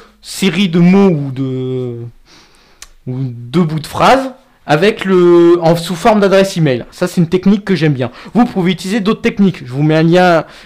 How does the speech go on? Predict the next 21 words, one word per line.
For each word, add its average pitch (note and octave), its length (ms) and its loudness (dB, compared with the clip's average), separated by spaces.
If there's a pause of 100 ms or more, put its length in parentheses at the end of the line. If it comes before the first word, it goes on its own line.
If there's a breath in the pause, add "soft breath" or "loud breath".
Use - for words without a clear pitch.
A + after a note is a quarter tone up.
(100)
des D#3 80 0
liens F3+ 200 2
dans E3+ 80 4
la E3 60 2
description E3+ 440 -4
avec F#3 180 2
des D3+ 120 -2
vidéos E3+ 300 0
qui - 120 -8
expliquent - 320 -8
aussi F3 180 -6
d'autres G#3+ 340 -2
techniques. F#3+ 460 -2 (340 soft breath)
Le D#3+ 120 4
mieux, G#3+ 180 6
c'est A3 160 -4
que D3+ 80 -10
vous F3 140 -8
testez A#3+ 380 -2
les G3+ 140 0
techniques F#3 540 0